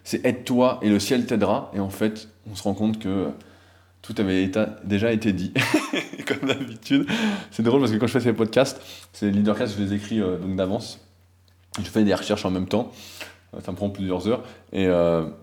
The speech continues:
je me dis, « Merde, euh, c'est déjà, <laughs> ça a déjà été dit », mais d'une façon différente. De toute façon, la vie, c'est que ça,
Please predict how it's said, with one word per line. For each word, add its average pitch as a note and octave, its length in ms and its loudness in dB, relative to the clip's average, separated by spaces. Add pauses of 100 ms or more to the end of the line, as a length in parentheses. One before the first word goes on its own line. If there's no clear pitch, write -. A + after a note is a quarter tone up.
(140)
je F#2+ 60 -4
me G2 80 2
dis, « G2+ 80 4
Merde, A2+ 240 4
euh, A1+ 360 -6 (500)
c'est G#2+ 220 -2
déjà, G2+ 420 0 (200)
<laughs> - 240 -16
ça D#3+ 80 2
a - 40 2
déjà C3 280 -2
été A#2+ 160 -6
dit », D#3+ 120 -4 (300)
mais G2+ 60 2
d'une A2 120 6
façon A#2+ 240 2
différente. G2+ 320 0
De D2 60 -8
toute E2+ 80 -8
façon, G#2+ 220 0
la G2+ 120 6
vie, G2+ 100 2
c'est F#2+ 140 -4
que - 80 -8
ça, A2 300 2